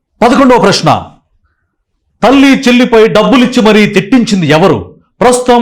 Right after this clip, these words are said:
ప్రతిపక్ష హోదా కోల్పోయి పదకొండు సీట్లకే పరిమితమయ్యేలా చేసుకుంది ఎవరు? మర్చిపోయావా జగన్, లేక ప్రజలు మర్చిపోయారనుకున్నావా?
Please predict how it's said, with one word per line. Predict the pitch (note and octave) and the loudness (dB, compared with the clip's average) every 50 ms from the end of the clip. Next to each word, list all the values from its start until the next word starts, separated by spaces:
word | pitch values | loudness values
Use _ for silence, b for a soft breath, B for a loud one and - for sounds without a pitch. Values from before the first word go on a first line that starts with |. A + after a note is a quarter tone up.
| A3 - | -2 -2
ప్రతిపక్ష | - G#3 B3 A#3+ B3+ B3+ B3+ - A#3 G#3+ | -4 -2 -2 -2 -2 -2 -2 0 0 2
హోదా | G3+ G#3+ G3+ G#3+ G3+ - | 2 2 2 2 0 0
కోల్పోయి | G#3 A3+ B3+ - B3+ C#4 C4+ B3 F#3 B2+ G2+ F#2+ - b b b b b b - | 0 0 0 0 0 0 0 0 -2 -4 -6 -8 -14 b b b b b b -2
పదకొండు | G#3+ A#3 C4 C4 A3+ A3+ G#3 - - | 0 0 0 0 0 0 0 0 0
సీట్లకే | B3 B3+ B3+ B3 - - G#3+ G3+ G3+ G3 | -2 0 0 0 0 2 0 0 0 0
పరిమితమయ్యేలా | E3 F#3 G#3 A#3+ B3 B3 G#3 G#3+ G3 F3+ F#3+ F#3 E3 E3 D#3+ D3+ - - | -2 -2 -2 -2 -2 -2 -2 -2 -2 -2 -2 0 0 0 0 0 -2 -2
చేసుకుంది | - F#3+ A#3+ - - - A3 G3 E3 C3 B2 D3 | -2 -2 -2 -2 -2 -4 -4 -4 -4 -2 -2 -2
ఎవరు? | D#3 F3 C#3 G#2 F2 - _ _ _ _ _ _ _ _ _ _ _ _ _ _ _ _ _ _ - G#2 G#2 G#2+ A2+ | -2 -2 -2 -4 -8 -14 _ _ _ _ _ _ _ _ _ _ _ _ _ _ _ _ _ _ -18 -16 -10 -6 -2
మర్చిపోయావా | D3 F3 F3 - G#3 - F#3 F3+ F3 F3 E3 E3 D#3+ D#3 C3+ | -2 -2 -2 -2 -2 0 0 0 2 2 2 0 0 0 -2
జగన్, | D#3+ D3+ D#3 F3 F#3 G#3 - - _ _ _ _ _ _ _ - | -2 -2 -2 -2 -4 -4 -10 -16 _ _ _ _ _ _ _ -6
లేక | C3 D3+ D#3+ - D3 C3 A2 F#2+ F2+ F2 - _ _ _ _ _ _ _ _ _ - | -4 -4 -2 -2 -2 -4 -4 -4 -8 -12 -20 _ _ _ _ _ _ _ _ _ -6
ప్రజలు | D#3 D#3+ E3 D3+ G3+ F#3 D#3+ D3 D3+ F3 F3 E3 B2+ | -2 -2 0 0 0 0 0 0 0 -2 -2 -2 -4
మర్చిపోయారనుకున్నావా? | A2+ G#2+ - D3+ C#3 E3 F3+ F#3+ F#3+ F3 D#3+ D#3+ - D3+ C#3 C3 A#2 A2 G2 F#2 | -6 -6 -8 -8 -4 -2 0 0 0 0 -2 -4 -4 -6 -4 -4 -4 -4 -4 -8